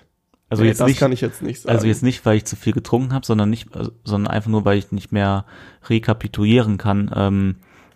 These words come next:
Speaker 1: was ich gestern vielleicht gemacht habe und denke, vielleicht habe ich ja gestern irgendeine Scheiße gebaut.
Speaker 2: Ja, gut.
Speaker 1: Kennst du
Speaker 2: Okay.
Speaker 1: das?
Speaker 2: Ja, ja, das schon.
Speaker 1: Ja. Weil die Frage ist jetzt nicht auf den Alkohol bezogen, so,
Speaker 2: Ja.
Speaker 1: „Oh mein Gott, oh mein Gott, ich habe zu viel getrunken gestern“, sondern einfach nur,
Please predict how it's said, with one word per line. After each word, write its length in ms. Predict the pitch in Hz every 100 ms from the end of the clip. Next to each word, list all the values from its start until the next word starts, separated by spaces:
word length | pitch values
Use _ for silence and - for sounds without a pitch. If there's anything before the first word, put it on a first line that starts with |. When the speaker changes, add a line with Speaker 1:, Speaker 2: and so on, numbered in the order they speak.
| -
Speaker 1:
was 140 | 110
ich 120 | 113
gestern 260 | - 110 110
vielleicht 320 | 104 107 -
gemacht 300 | 107 113 123
habe 140 | 120 -
und 180 | 104 113
denke, 460 | 135 156 117 123
vielleicht 420 | 117 - 113 131
habe 140 | 131 123
ich 80 | 120
ja 80 |
gestern 320 | 117 117 120 113
irgendeine 340 | - 120 113
Scheiße 360 | - 113 117 104
gebaut. 240 | 90 -
Speaker 2:
Ja, 220 | 113 117 117
gut. 420 | 117 120 113 - _ _ _ _ _ _
Speaker 1:
Kennst 240 | - 113 131
du 60 |
Speaker 2:
Okay. 80 | 160
Speaker 1:
das? 140 | - -
Speaker 2:
Ja, 200 | 127 117
ja, 240 | 113 113 120
das 160 | 117
schon. 240 | - 117 113
Speaker 1:
Ja. 200 | 95 - - _ _ _ _ _ _ _ _ _ -
Weil 160 | 104 101
die 80 |
Frage 260 | 101 113 110
ist 80 | 110
jetzt 160 | 113
nicht 140 | 120 113
auf 60 |
den 120 | 107 98
Alkohol 340 | 113 110 98
bezogen, 420 | 92 - 95 95
so, 60 | 92
Speaker 2:
Ja. 80 | 127
Speaker 1:
„Oh 180 | 120 120
mein 100 | 110
Gott, 140 | 113
oh 60 | 110
mein 140 | 113
Gott, 180 | 113 113
ich 80 | -
habe 100 | 113
zu 80 | 107
viel 160 | -
getrunken 380 | 107 110 120 110
gestern“, 300 | 101 98 101
sondern 200 | 98 98
einfach 220 | 101 101
nur, 220 | 101 98